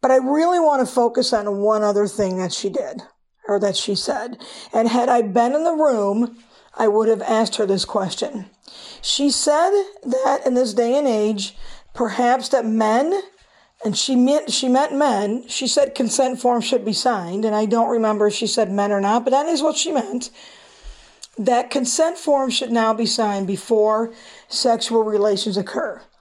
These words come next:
First of all, how freaking romantic is that? <laughs> Jesus Christ, give me a break. Secondly, here's a question I would have asked her.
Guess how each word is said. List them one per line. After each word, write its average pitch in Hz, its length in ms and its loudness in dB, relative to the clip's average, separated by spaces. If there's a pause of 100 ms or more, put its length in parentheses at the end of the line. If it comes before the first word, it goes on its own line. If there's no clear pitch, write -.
(220)
First - 280 -2
of 247 100 2
all, 208 480 2 (400)
how 277 240 -4
freaking 269 480 -2
romantic 190 600 -2
is 165 180 -2
that? 165 440 -8 (280)
<laughs> - 240 -4
Jesus 247 320 -2
Christ, 180 440 -4
give 214 120 -4
me 208 160 -4
a 180 60 -6
break. 240 460 -8 (800)
Secondly, 208 800 -2
here's 240 340 -4
a 240 60 0
question 214 400 -4
I 185 100 -4
would 180 120 -4
have 175 120 -6
asked 175 300 -8
her. - 220 -10